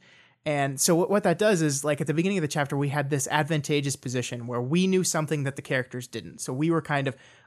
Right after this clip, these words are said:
above the characters, looking down on them and observing them, and that creates that, that dramatic irony tension. But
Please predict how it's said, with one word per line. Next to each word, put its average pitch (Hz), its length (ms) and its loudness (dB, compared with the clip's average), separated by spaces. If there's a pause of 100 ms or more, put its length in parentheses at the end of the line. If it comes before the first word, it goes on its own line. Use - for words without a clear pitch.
above 156 460 4
the 156 80 0
characters, 139 500 2
looking 147 320 0
down 131 220 2
on 127 160 0
them 127 180 -2
and 127 80 -2
observing 143 640 2
them, 127 300 0
and 135 220 -4
that 135 160 2
creates 135 440 -2
that, 139 340 -2
that 127 300 -4
dramatic 123 460 2
irony 120 320 -2
tension. - 520 -6 (380)
But 139 440 2